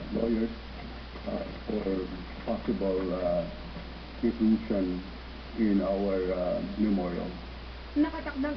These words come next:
Speaker 2: isumite ng D F A ang nasabing memorial sa ika-tatlumpu ng Marso ngayong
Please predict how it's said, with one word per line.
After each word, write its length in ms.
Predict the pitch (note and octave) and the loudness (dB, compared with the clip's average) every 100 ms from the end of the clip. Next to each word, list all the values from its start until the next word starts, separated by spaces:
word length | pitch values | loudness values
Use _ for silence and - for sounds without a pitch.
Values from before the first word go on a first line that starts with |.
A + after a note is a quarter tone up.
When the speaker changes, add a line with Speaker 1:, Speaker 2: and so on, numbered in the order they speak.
| D4 | -2
Speaker 2:
isumite 400 | D4+ C4+ C4 C4 | 4 4 4 2
ng 160 | B3 | 4
D 240 | G3+ B3+ B3+ | 4 4 2
F 80 | |
A 320 | B3+ B3 G3+ G#3 | 0 2 2 2
ang 80 | |
nasabing 480 | A3+ A#3+ A#3 G#3+ A3+ | 2 0 -2 2 4
memorial 480 | A3 G#3+ A#3+ C4+ D4 D4+ - | 6 4 4 2 0 -2 -4
sa 80 | |
ika-tatlumpu 640 | A#3+ C4 A#3+ A3+ A#3 A3+ B3+ | -4 -2 -4 0 2 4 4
ng 200 | A#3 A3 | 4 4
Marso 400 | A#3+ D4+ D4+ D4+ | 2 0 0 0
ngayong 400 | D4+ D#4 D4+ G3+ | 2 2 0 -2